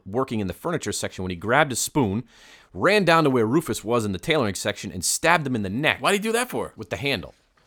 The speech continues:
Speaker 2: Oh.
Speaker 1: I don't know. Maybe
Speaker 2: Okay.
Speaker 1: he didn't, he was pissed
Speaker 2: How do
Speaker 1: that
Speaker 2: you
Speaker 1: it
Speaker 2: stab somebody with a spoon?
Speaker 1: Oh, it must have sharpened
Speaker 2: That's
Speaker 1: the point.
Speaker 2: motivated right there.
Speaker 1: So Rufus went into shock and spent five hours in a slow, grueling death.
Speaker 2: One mind, any weapon.
Speaker 1: So if you ever seen the movie Murder in the First with Kevin Bacon,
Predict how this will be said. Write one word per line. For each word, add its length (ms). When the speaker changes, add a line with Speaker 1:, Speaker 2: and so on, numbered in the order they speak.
Speaker 2:
Oh. 140
Speaker 1:
I 80
don't 120
know. 280
Maybe 160
Speaker 2:
Okay. 80
Speaker 1:
he 60
didn't, 100
he 100
was 140
pissed 240
Speaker 2:
How 80
do 40
Speaker 1:
that 40
Speaker 2:
you 40
Speaker 1:
it 40
Speaker 2:
stab 260
somebody 200
with 100
a 20
spoon? 520
Speaker 1:
Oh, 100
it 80
must 140
have 80
sharpened 320
Speaker 2:
That's 120
Speaker 1:
the 40
point. 60
Speaker 2:
motivated 440
right 180
there. 240
Speaker 1:
So 120
Rufus 380
went 140
into 140
shock 300
and 80
spent 180
five 280
hours 200
in 80
a 40
slow, 340
grueling 320
death. 340
Speaker 2:
One 140
mind, 260
any 120
weapon. 300
Speaker 1:
So 120
if 100
you 60
ever 100
seen 180
the 40
movie 240
Murder 300
in 60
the 60
First 540
with 180
Kevin 240
Bacon, 360